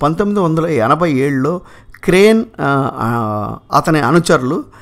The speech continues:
ఆ, వారి పరిశోధనల ద్వారా తెలియజేయడం జరిగింది. అదేవిధంగా పంతొమ్మిది వందల తొంభై మూడులో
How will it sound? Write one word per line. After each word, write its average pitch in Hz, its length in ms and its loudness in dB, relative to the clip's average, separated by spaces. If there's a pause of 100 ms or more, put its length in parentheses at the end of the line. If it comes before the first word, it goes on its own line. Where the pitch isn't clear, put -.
(240)
ఆ, 151 260 2
వారి 156 260 4
పరిశోధనల 156 500 -2
ద్వారా 143 200 0
తెలియజేయడం 120 540 -4
జరిగింది. 98 460 -6
అదేవిధంగా 143 680 -2
పంతొమ్మిది 151 520 -2
వందల 131 220 -2
తొంభై 147 420 -2
మూడులో 139 460 -2